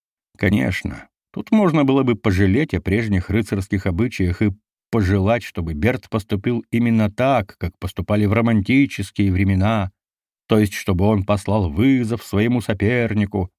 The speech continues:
и чтобы счастье было на его стороне. Однако ничего подобного не произошло.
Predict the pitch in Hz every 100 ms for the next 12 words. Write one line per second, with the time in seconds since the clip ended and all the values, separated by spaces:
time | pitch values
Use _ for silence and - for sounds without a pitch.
0 | _ _ - 113 120 117 - - 117 101
1 | - 110 101 95 98 87 85 85 - 82
2 | 82 95 120 107 _ _ _ _ _ _
3 | _ _ _ _ _ _ _ _ - 107
4 | 117 - 98 95 113 95 98 90 87 85
5 | 85 80 - 82 73 73 76 107